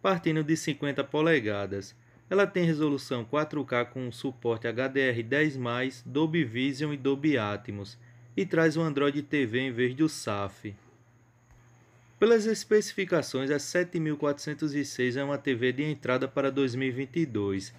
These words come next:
que vai concorrer com outros modelos acessíveis com resolução quatro K. Ela tem um Wi-Fi dois vírgula quatro e cinco gigahertz,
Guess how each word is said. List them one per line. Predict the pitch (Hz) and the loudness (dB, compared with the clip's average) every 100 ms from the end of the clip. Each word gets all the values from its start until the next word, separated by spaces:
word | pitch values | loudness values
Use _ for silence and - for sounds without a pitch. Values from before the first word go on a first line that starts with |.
| - - - | -20 -20 -4
que | 208 | 2
vai | 180 180 | 4 2
concorrer | 185 175 165 139 135 | 0 0 2 2 2
com | 147 | 0
outros | 143 143 147 | -2 -2 -2
modelos | 156 147 127 135 127 | -2 0 0 0 0
acessíveis | 139 - 135 - 123 127 123 | -2 -2 -2 -2 -4 -2 -4
com | 147 | -4
resolução | 139 127 139 135 - 131 | -2 0 0 -2 -4 -6
quatro | 131 131 131 170 | -2 -2 2 0
K. | 170 107 98 95 - - - - - | 0 -4 -6 -6 -12 -20 -20 -6 2
Ela | 214 196 | 4 4
tem | 185 160 | 0 0
um | 165 | 2
Wi-Fi | 170 156 - 127 127 | 0 -2 -2 0 0
dois | 123 156 156 | 0 0 -2
vírgula | 147 151 131 | -2 -2 -2
quatro | - 117 120 147 | -2 0 0 -4
e | |
cinco | - - 127 127 | -8 -8 -4 -4
gigahertz, | 117 143 147 120 110 117 131 - | -2 -2 -2 0 0 0 -2 -6